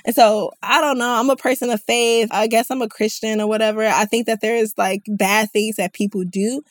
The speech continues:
The overwhelming majority of violence is not because there are just people who are born that way.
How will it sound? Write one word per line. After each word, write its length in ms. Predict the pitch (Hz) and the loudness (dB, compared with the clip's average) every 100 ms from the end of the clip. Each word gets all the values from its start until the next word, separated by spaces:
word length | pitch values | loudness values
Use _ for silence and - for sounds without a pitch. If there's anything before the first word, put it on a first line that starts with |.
| _ _ - | _ _ -2
The 120 | 262 - | 0 4
overwhelming 680 | 294 359 285 208 226 247 240 | 4 4 2 2 2 2 0
majority 560 | 190 185 202 226 240 | -2 0 0 2 2
of 100 | 226 | 0
violence 400 | 202 202 220 226 - | 0 -2 -2 -2 0
is 180 | 220 196 | 0 2
not 240 | 202 - | 0 0
because 420 | 196 - 202 190 | -4 0 0 0
there 140 | 196 190 | -2 -2
are 20 | |
just 300 | 185 202 - | -2 -2 -4
people 320 | - 202 196 | -4 -2 -2
who 160 | 196 196 | -2 -4
are 100 | 175 | -4
born 300 | 175 170 180 | -6 -6 -6
that 200 | - - | -8 -8
way. 300 | 202 - | -8 -10